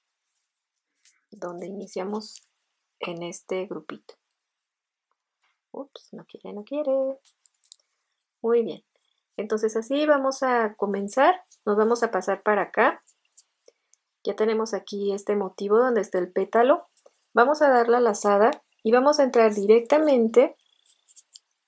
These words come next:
al pico con un pico. Vamos a entrar con los tres puntos.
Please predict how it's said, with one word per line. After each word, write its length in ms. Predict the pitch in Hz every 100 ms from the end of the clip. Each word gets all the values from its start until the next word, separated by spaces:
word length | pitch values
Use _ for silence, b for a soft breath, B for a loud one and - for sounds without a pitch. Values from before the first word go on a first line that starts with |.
| _ _ _
al 220 | - 160 -
pico 380 | 208 208 226
con 160 | 220 170
un 100 | 165
pico. 320 | - - _ _ _ _ _ _ _ _ _ _ _ _ _ _ _ _ _ _ _ _ _ _ _ _ _ _ _ _ _ _ _ _
Vamos 260 | - 185 185
a 40 |
entrar 300 | 180 185 175
con 200 | 180 214
los 260 | 214 202 202
tres 300 | 214 214 214
puntos. 640 | 302 302 262 277 294 -